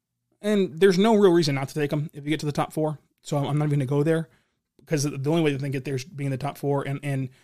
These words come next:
as much as I love Grady Dick, I love, uh, Taylor Hendricks, I love Jarace Walker, and I think that those guys could immediately, as a rookie,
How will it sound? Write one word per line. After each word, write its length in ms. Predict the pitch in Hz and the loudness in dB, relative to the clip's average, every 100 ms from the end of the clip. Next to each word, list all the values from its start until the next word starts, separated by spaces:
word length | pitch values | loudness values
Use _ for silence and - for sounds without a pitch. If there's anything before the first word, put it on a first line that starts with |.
| _ _ | _ _
as 120 | - 165 | -8 -2
much 140 | 175 | -2
as 100 | 151 | 2
I 80 | 143 | 2
love 380 | 139 139 131 - _ _ _ | 2 0 -2 -8 _ _ _
Grady 220 | - 135 | -10 -6
Dick, 280 | 127 175 156 - | 4 4 2 -4
I 80 | |
love, 420 | 139 135 131 131 - _ _ _ | -4 -2 -2 -4 -6 _ _ _
uh, 100 | - | -14
Taylor 220 | - 147 135 | -4 -4 0
Hendricks, 440 | 165 156 - - - | 0 0 -2 -6 -4
I 60 | |
love 360 | 147 143 131 131 | -2 -2 -2 -4
Jarace 240 | - 135 | -10 -4
Walker, 360 | 165 160 160 143 _ _ _ _ _ - | 2 2 2 -4 _ _ _ _ _ -6
and 80 | 143 | -2
I 60 | |
think 140 | 135 151 | 0 0
that 100 | 143 | 0
those 160 | 151 | 0
guys 240 | 160 147 - | 0 -2 -2
could 180 | 143 - | -6 -8
immediately, 420 | 147 139 151 147 | -2 2 2 2
as 100 | 139 | 0
a 40 | 139 | -2
rookie, 320 | 135 147 | -4 -4